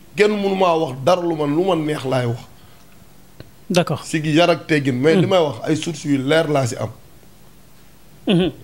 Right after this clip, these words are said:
Speaker 1: Ay iñaan, lan moo ne ngay taw di soxor, di jaw, di yor. Pour lan?
Speaker 2: Très bien.
Speaker 1: Donc kii doomu jàmbur rek, nañ ko bàyyi.
Speaker 2: D'accord.
Speaker 1: Li man soo gisee may waxee nii, man soo gisee may waxee nii, parce que damaa war a waxee nii, ginnaaw yàlla ak yonent bi, samay ñaari waajur,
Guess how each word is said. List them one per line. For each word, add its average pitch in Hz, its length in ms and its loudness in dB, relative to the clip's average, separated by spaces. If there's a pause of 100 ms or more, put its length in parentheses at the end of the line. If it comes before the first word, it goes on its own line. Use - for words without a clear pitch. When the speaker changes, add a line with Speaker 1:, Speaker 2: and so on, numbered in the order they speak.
Speaker 1:
Ay 220 200 0
iñaan, 151 300 2
lan 247 120 0
moo 151 160 2
ne - 140 -6
ngay 139 300 0
taw 139 220 0
di 123 240 -4
soxor, 123 360 -6
di 120 260 -6
jaw, 127 180 -6
di 120 200 -10
yor. 123 100 -8 (340)
Pour 302 120 -2
lan? 151 220 2 (260)
Speaker 2:
Très 180 160 2
bien. 123 160 -6 (100)
Speaker 1:
Donc 277 160 4
kii 311 100 2
doomu 285 260 0
jàmbur 285 280 2
rek, 285 100 -4
nañ 302 120 -4
ko 285 120 0
bàyyi. 302 220 2 (400)
Speaker 2:
D'accord. 147 240 -2 (260)
Speaker 1:
Li 240 120 -4
man 240 280 2
soo 247 220 2
gisee 247 260 2
may 226 140 0
waxee 208 280 4
nii, 139 180 -4 (420)
man 147 260 2 (240)
soo 185 140 2
gisee 190 240 0
may 175 160 0
waxee 160 260 2
nii, 127 160 -4 (720)
parce 180 140 2
que 156 40 -4
damaa 185 240 4
war 175 120 2
a 170 40 -2
waxee 147 280 -2
nii, 117 140 -4 (480)
ginnaaw 190 300 2
yàlla 175 240 2
ak 135 100 -12
yonent 160 200 -2
bi, 143 100 -6
samay 160 260 2
ñaari 151 240 2
waajur, 127 340 0